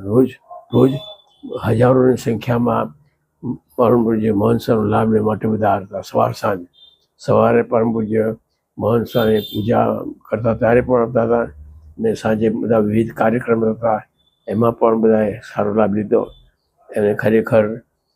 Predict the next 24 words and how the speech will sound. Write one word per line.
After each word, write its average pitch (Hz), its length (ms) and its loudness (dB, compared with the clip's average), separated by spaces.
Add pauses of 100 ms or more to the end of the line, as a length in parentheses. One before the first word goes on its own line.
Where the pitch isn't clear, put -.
(180)
પરમ 110 260 0
પૂજ્ય 107 280 0
મહંત 110 340 2
સ્વામીના 113 380 0
દર્શન 110 540 -2
અર્થે 107 440 -4 (380)
બધાને 110 380 2
ખૂબ 131 400 -2 (380)
સુખ 127 160 -4
શાંતિ 127 360 2
થઈ 113 240 0
ગઈ. 95 240 -6 (540)
એમના 110 500 2 (400)
પ્રવચનથી 113 840 0
એમ 131 380 -4
બધાને 110 440 2 (160)
સારા 117 180 2
આશીર્વાદ 113 340 0
મળ્યા 110 400 2 (480)
ને 104 160 -2
જીવનમાં 110 600 2
ઘણી 113 340 -2
સારી 110 500 -2
બધાને 107 640 -6